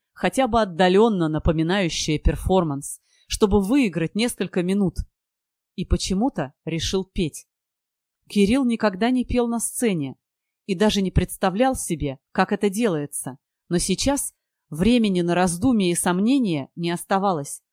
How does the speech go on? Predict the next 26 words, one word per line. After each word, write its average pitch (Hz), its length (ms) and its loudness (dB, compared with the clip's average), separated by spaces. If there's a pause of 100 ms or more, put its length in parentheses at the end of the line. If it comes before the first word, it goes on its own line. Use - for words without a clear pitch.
(400)
Он 220 200 0
открыл 196 440 0
рот, 240 280 4 (400)
и 196 80 -2
слова 196 360 -2
сами 220 440 0
полились 165 640 0
из 160 140 -6
его 151 380 -4
уст. - 380 -8 (640)
Он 226 180 4
удивлялся 214 600 0
стройности 202 680 0
текста - 580 -4 (240)
и 214 80 -4
точности 185 680 0
вокальной 208 580 0
интонации. 170 840 -2 (520)
Поначалу 196 540 2
он 185 180 0
боялся, 180 640 0 (240)
что - 220 -2
вот-вот 190 460 2 (220)
его 190 300 4
фантазия 214 680 0
иссякнет, 185 640 0